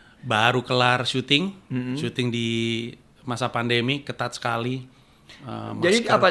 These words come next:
Speaker 2: ininya, eh, scene-nya nggak boleh terlalu banyak orangnya, terus
Speaker 1: Eh, jam kerjanya
Speaker 2: jam,
Speaker 1: turun,
Speaker 2: jam
Speaker 1: jadi
Speaker 2: kerja
Speaker 1: nggak.
Speaker 2: turun.
Speaker 1: Kalau di Indonesia film tuh bisa sampai pagi syutingnya, tapi kami syuting, harus syuting sehat, jadi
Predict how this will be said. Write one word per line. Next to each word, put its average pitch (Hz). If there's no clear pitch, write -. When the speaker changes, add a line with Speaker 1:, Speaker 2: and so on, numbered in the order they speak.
Speaker 2:
ininya, 190
eh, 160
scene-nya 156
nggak 160
boleh 143
terlalu 135
banyak 127
orangnya, 160
terus 131
Speaker 1:
Eh, 151
jam 165
kerjanya 151
Speaker 2:
jam, 175
Speaker 1:
turun, 135
Speaker 2:
jam 135
Speaker 1:
jadi 123
Speaker 2:
kerja 131
Speaker 1:
nggak. 120
Speaker 2:
turun. 113
Speaker 1:
Kalau 143
di 156
Indonesia 170
film 160
tuh 196
bisa 131
sampai 131
pagi 127
syutingnya, 110
tapi 143
kami 135
syuting, 131
harus 147
syuting 127
sehat, 120
jadi 123